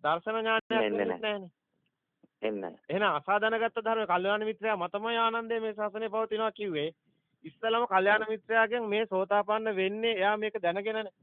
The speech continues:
Speaker 1: බාහිර දෙයක් නැහැ කියලා කාගෙන් හරි අහගන්න එපා. එහෙම නැත්නම් එයාට
Speaker 2: එහෙම.
Speaker 1: ඒක තේරෙන්න එපා. ස්වයම්බූ ඥාණයෙන් හරි.
Speaker 2: තේරෙන්න.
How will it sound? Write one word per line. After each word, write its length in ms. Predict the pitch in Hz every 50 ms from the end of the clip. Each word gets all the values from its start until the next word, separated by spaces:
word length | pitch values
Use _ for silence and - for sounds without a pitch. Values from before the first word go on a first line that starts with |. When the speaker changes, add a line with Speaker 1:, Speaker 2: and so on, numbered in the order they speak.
| _ _ _ _ _ _ -
Speaker 1:
බාහිර 340 | 151 170 185 196 196 202 190
දෙයක් 200 | 214 214 202 190
නැහැ 200 | 175 175 190 196
කියලා 260 | - 208 208 214 202
කාගෙන් 300 | 175 180 185 190 202 202
හරි 120 | 208 196
අහගන්න 380 | 180 170 190 190 214 214 214 214
එපා. 200 | 202 - 202 180 _ _ _ _ _ _ _ _ _ _ -
එහෙම 180 | 143 180 202 214
නැත්නම් 320 | 214 214 208 - 220 202 190
එයාට 180 | 190 202 214
Speaker 2:
එහෙම. 140 | 233 208 180
Speaker 1:
ඒක 80 | 202 -
තේරෙන්න 380 | 170 190 208 220 240 233 226
එපා. 220 | 226 208 202 214 196 180 175 _ _ _
ස්වයම්බූ 380 | - 165 175 190 202 208 220
ඥාණයෙන් 380 | 214 214 220 220 220 214 208 202
හරි. 160 | 196 185 180
Speaker 2:
තේරෙන්න. 400 | - 113 107 107 104 98 90 85